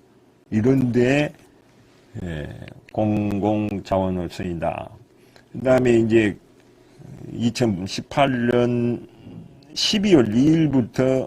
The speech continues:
어, 최고 오천 원까지 온라인으로, 어, 로또를 판매하는 거야. 가게 안 가고.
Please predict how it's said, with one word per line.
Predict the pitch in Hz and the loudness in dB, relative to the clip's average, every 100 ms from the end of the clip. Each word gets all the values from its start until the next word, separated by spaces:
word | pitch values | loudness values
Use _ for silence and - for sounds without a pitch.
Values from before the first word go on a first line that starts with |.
| - | -8
어, | 90 82 78 65 117 | -8 -8 -8 -10 -8
최고 | 143 131 117 | -6 0 2
오천 | 117 113 113 | 2 2 -2
원까지 | 107 95 107 104 117 113 - | -2 0 0 2 0 0 -2
온라인으로, | 110 110 113 110 107 101 92 - - - - - - _ - | -2 0 0 0 0 -2 -6 -8 -18 -20 -20 -20 -20 _ -14
어, | - 82 | -10 -6
로또를 | 85 98 - 98 87 80 - - | -2 -2 -2 -2 -2 -4 -8 -8
판매하는 | 123 104 87 76 - | -4 -2 -4 -6 -12
거야. | - - - | -16 -20 -2
가게 | - 107 110 87 | 4 4 4 2
안 | 92 | 2
가고. | 95 87 87 131 | 2 2 2 0